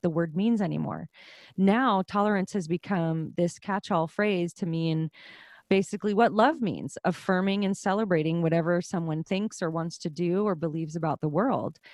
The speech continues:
And, um, that's, biblically speaking, that's not loving. It's, you're not loving someone. If my, if my k-,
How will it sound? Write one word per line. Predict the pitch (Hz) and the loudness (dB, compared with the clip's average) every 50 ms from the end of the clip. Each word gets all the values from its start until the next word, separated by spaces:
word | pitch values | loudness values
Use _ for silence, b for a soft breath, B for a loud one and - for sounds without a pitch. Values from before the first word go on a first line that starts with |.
| B B B B B B B - | B B B B B B B -4
And, | 208 208 202 196 185 180 180 170 170 170 - - _ - | 0 0 2 2 0 0 0 -2 -2 -4 -6 -10 _ -4
um, | - 185 180 165 151 147 143 | -2 0 0 0 0 0 2
that's, | 214 220 240 - - - _ _ _ _ - 175 170 | 2 2 2 0 -4 -16 _ _ _ _ -14 -2 2
biblically | 233 277 277 - 403 381 - 240 196 | 4 4 4 4 0 0 2 2 0
speaking, | 185 - - - 180 165 - 170 165 | 0 0 -2 -6 -4 -4 -4 -6 -4
that's | 170 165 160 165 - - | -4 -4 -6 -6 -8 -6
not | 185 180 170 170 175 190 190 - _ _ _ _ _ _ _ _ _ | -4 -2 2 2 4 4 2 0 _ _ _ _ _ _ _ _ _
loving. | - 170 180 196 240 247 220 160 - - 180 - _ _ _ | 2 4 6 6 6 6 2 2 0 -2 -6 -8 _ _ _
It's, | - 202 202 - - | 2 2 2 2 0
you're | 196 202 214 | 0 2 2
not | 202 196 202 214 233 - - | 2 4 4 2 2 0 -2
loving | 190 185 180 180 208 208 302 277 254 | -4 0 0 0 2 2 0 0 0
someone. | 240 - - 180 165 170 170 165 | -2 -2 -2 -2 -2 -2 -2 -2
If | 170 185 - | -4 -4 -2
my, | 226 226 247 285 330 330 - b b b b b b b b | 0 0 0 0 0 -2 -6 b b b b b b b b
if | b 240 - - | b 2 4 4
my | 247 254 262 302 320 | 4 4 4 4 2
k-, | - - - | 0 -6 -18